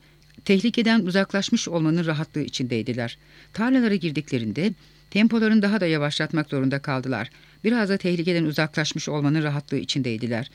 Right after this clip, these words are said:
Belki de kurtulduklarını düşünüyorlardı. Şehirden yana kendilerine yönelik herhangi bir hareketlilik görünmüyordu. Çevredeki Türk, Kürt, Sünni köylülerin katliamcı bir saldırı yapacakları akıllarına gelmemişti önceleri.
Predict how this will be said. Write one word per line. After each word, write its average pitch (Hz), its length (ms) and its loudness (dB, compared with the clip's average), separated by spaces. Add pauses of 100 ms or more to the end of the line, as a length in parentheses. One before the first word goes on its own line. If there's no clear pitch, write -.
(280)
Belki 214 240 2
de 208 60 2
kurtulduklarını 165 680 -4
düşünüyorlardı. 127 760 0 (260)
Şehirden 185 420 2
yana 147 280 2
kendilerine 170 440 0
yönelik 156 380 0
herhangi 175 420 -2
bir 151 60 -4
hareketlilik 160 600 -6
görünmüyordu. 117 640 0 (920)
Çevredeki 233 580 6 (680)
Türk, 233 220 2 (120)
Kürt, 208 240 2
Sünni 208 440 8
köylülerin 156 580 4
katliamcı 196 560 4
bir 196 60 4
saldırı 170 380 2
yapacakları 151 560 2
akıllarına 151 400 2
gelmemişti 123 580 4
önceleri. 117 460 2